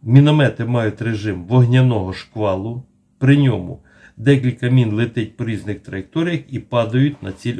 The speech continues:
одночасно. Висока бойова ефективність мінометного комплексу забезпечує АСУ бою "Топаз".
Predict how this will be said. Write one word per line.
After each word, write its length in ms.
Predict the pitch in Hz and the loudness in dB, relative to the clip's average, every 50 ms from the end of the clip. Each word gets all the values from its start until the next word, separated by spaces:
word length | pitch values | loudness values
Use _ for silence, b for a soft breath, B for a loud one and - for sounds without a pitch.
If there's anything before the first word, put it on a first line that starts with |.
| - - | -10 -10
одночасно. 680 | 113 107 113 139 139 - - 90 - - - _ - - _ _ _ _ _ _ _ _ _ _ _ _ _ _ _ _ _ _ _ _ _ _ _ _ _ b b b b b b b b b | -8 0 2 2 2 2 -2 -6 -6 -8 -16 _ -20 -20 _ _ _ _ _ _ _ _ _ _ _ _ _ _ _ _ _ _ _ _ _ _ _ _ _ b b b b b b b b b
Висока 520 | - 110 139 143 - - 170 143 - 117 104 | 2 2 2 4 4 4 2 2 2 -2 -6
бойова 400 | 95 117 123 127 123 127 120 110 | -2 0 2 2 2 2 0 -2
ефективність 960 | 104 - - 131 131 - _ 139 123 101 92 85 82 76 67 _ _ _ _ _ _ _ _ _ _ _ _ _ _ _ _ _ _ _ _ _ _ _ _ _ _ _ _ _ _ _ _ _ _ _ _ _ _ _ _ _ _ - | -2 -2 -6 -6 -6 -2 _ -2 0 0 -2 -6 -10 -12 -14 _ _ _ _ _ _ _ _ _ _ _ _ _ _ _ _ _ _ _ _ _ _ _ _ _ _ _ _ _ _ _ _ _ _ _ _ _ _ _ _ _ _ -2
мінометного 600 | 120 120 120 131 131 131 117 - - 113 117 113 | 0 4 4 6 4 4 2 -2 -6 -8 -8 -6
комплексу 600 | 113 - 196 202 - - 107 95 - - _ 92 | -4 -2 -2 -2 -4 -8 -10 -10 -12 -14 _ -8
забезпечує 880 | 92 117 110 123 131 131 - - 170 175 - - - 156 156 156 - - - | -6 -4 0 0 -2 -2 -2 -4 -4 -4 -4 -2 0 0 0 0 0 -2 -4
АСУ 440 | 123 120 - - - 160 165 165 | -4 -4 -4 -6 0 0 2 2
бою 480 | 143 113 107 110 135 147 147 147 139 135 | 0 -2 0 2 4 4 4 2 0 -2
"Топаз". 680 | - _ 151 131 - - 131 90 85 - - - _ | -2 _ -4 -4 -2 -4 -4 -4 -4 -8 -14 -20 _